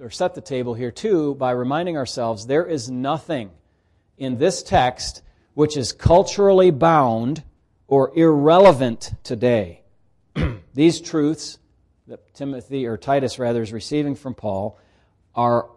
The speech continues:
always fitting for sound teaching in every age, in every church, in every culture, for all time. They're always proper for healthy doctrine. Without these truths,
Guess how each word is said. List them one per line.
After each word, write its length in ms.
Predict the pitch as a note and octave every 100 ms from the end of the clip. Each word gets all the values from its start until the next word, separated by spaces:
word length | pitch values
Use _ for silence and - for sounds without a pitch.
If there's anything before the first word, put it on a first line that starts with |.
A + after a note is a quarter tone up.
| -
always 720 | C#3 E3+ F3+ F#3 F3+ E3+ - -
fitting 760 | - - F3+ C3+ A2+ A#2 C3+ - _ _ _ _ _
for 160 | B2+
sound 400 | - C#3 B2+ A#2
teaching 400 | - A#2+ - F#2+ E2+ _ _ -
in 120 | A2+
every 340 | A#2+ C#3 E3
age, 540 | C3+ B2 A#2+ B2 - _ _ _ _ _ -
in 140 | B2
every 220 | C3+ F3+ -
church, 600 | D3+ C#3 C#3+ - - _ _ _ _ _
in 120 | C3+ D3
every 240 | F#3 G#3
culture, 600 | G#3 D3 B2 - B2+ C#3 _ _ _ _ _ _ _ _
for 160 | C#3 B2+
all 160 | C#3+
time. 360 | - C#3 A2 E2+ _ _ _ _ _ _ _ _ _ _
They're 180 | - A#2
always 480 | - D3+ F#3 F#3 -
proper 440 | - D#3 D3 D3+
for 160 | - C3
healthy 320 | A#2+ B2 B2
doctrine. 520 | A2 A2 G2+ - F#2+ _ _ _ _ _
Without 460 | A#2 C3 F3 G3+ -
these 560 | E3 B2+ D#3 - - _ _ _ _ _ _
truths, 640 | - C#3 G#2+ C3+ - -